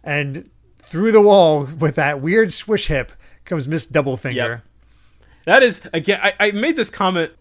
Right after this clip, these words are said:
Speaker 2: like, first time she did that, but it is genuinely, like, like, something out of, like, a horror
Speaker 1: <laughs>
Speaker 2: movie.
Speaker 1: It really is. And that's when we find out that she's a human spike,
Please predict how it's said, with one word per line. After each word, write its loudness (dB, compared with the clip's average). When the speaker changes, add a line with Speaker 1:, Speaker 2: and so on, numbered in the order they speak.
Speaker 2:
like, -12
first -12
time -4
she -8
did -10
that, 0
but -4
it -2
is -10
genuinely, -6
like, -10
like, -12
something -6
out -2
of, -6
like, -10
a -10
horror -8
Speaker 1:
<laughs> -16
Speaker 2:
movie. -2
Speaker 1:
It -6
really -4
is. -8
And -4
that's -2
when -2
we 0
find -2
out 0
that -6
she's -4
a -2
human -6
spike, -6